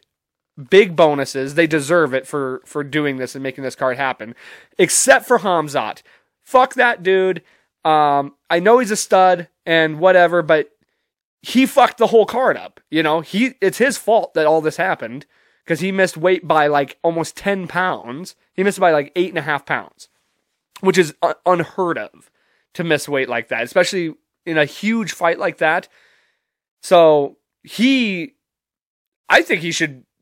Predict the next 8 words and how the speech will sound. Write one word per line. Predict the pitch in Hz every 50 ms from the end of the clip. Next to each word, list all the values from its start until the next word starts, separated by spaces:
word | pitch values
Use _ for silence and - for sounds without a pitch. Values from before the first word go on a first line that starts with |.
| _ _ _ _ _ _ _ _ _ _ _ _ -
have | 185 175 160 -
to | - 165 147 139 135 127 127 _ _ _ _ _ _ _ _ _
sacrifice | - - - 185 - - - 349 233 - - 123 127 -
some | - 143 139
of | 131
his | 143 156 135 127 - - - _ -
pay, | - 156 123 113 117
but | 117 131 143 185 226 233 240 233